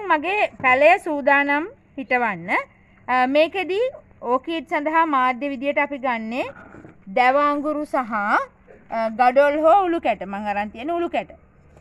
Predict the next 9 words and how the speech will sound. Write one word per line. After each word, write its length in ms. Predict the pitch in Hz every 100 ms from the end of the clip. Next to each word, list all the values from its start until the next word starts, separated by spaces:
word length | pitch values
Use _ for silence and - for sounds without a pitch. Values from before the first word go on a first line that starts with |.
| -
මේ 240 | - 285 381
කෑලි 380 | 392 294 285 269
දාලා 400 | 247 233 220 320 539 -
අපි 180 | - 302
මේ 200 | 311 294 302
ඕකීඩ් 340 | 262 254 285 233
පැලේ 220 | 269 277
හිටවන්නයි 600 | 330 269 247 240 240 240
යන්නේ. 360 | 220 185 180